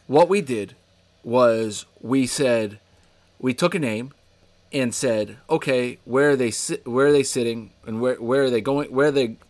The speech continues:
where are their original seats, and where are they going to sit?" And we sat everybody, we gave everybody two tickets to opening day. Okay? So now three thousand people, I kinda shrunk down, and, you know, it's ish,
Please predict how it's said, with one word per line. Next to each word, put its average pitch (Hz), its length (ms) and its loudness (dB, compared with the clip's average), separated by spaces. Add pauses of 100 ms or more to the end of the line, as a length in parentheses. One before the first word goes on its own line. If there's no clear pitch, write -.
where 156 320 4
are 131 160 4
their 127 200 2
original 151 380 2
seats, 160 340 -4
and 117 220 -8
where 131 140 4
are 131 60 4
they 123 100 -2
going 113 260 -6
to - 60 -12
sit?" - 240 -6 (800)
And 139 160 0
we 139 120 4
sat 170 500 2
everybody, 135 480 2
we 117 120 0
gave 131 220 4
everybody 127 500 0
two 185 560 -2
tickets - 460 -2
to - 80 -10
opening 110 380 -4
day. - 240 -10 (540)
Okay? 143 340 -2 (600)
So 135 180 0
now 151 480 6
three 170 200 0
thousand 147 480 4
people, 180 340 2
I 123 80 2
kinda 131 260 0
shrunk 113 280 -4
down, 190 400 6
and, 113 300 -6
you 117 60 -2
know, 107 160 -2
it's - 560 -6 (480)
ish, - 540 -2